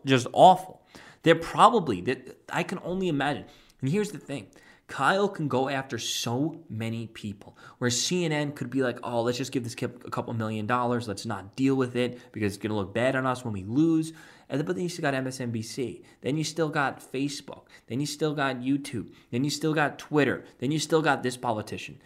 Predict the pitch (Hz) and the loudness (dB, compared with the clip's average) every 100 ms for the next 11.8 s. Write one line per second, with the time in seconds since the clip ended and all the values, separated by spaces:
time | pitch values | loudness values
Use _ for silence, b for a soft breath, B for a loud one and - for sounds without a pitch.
0 | - 120 143 139 120 104 95 92 - - | -8 -2 0 0 -2 -4 -6 -12 -16 -18
1 | b - 135 139 135 - 107 92 - - | b -6 -2 -2 -2 -4 -4 -6 -10 -12
2 | 95 B - 139 139 135 - 98 - - | -14 B -2 0 2 0 -2 -6 -6 -16
3 | b b - 107 - 156 190 175 160 123 | b b -4 -4 -2 -2 0 0 -2 -4
4 | - 156 143 131 85 - 117 117 120 151 | -4 -2 0 -2 -6 -6 -4 0 0 0
5 | 127 135 135 117 117 104 98 104 - 101 | -2 -2 -2 0 -2 -4 -6 -8 -8 -10
6 | B B _ - - - - - - - | B B _ -20 -20 -16 -16 -16 -18 -10
7 | 143 139 139 120 135 165 143 110 113 131 | 0 0 0 4 6 6 2 -2 -4 -2
8 | 120 117 - 190 190 110 101 - 110 110 | 0 -2 0 0 2 -2 -4 -6 -4 2
9 | 185 196 123 135 151 208 156 139 117 107 | 2 2 -2 -2 4 4 4 -2 -2 -4
10 | 120 104 101 98 120 117 98 92 - 110 | -2 -2 -4 0 2 4 2 -2 0 2
11 | 98 95 90 - 127 110 92 | 2 -2 -4 0 0 0 -4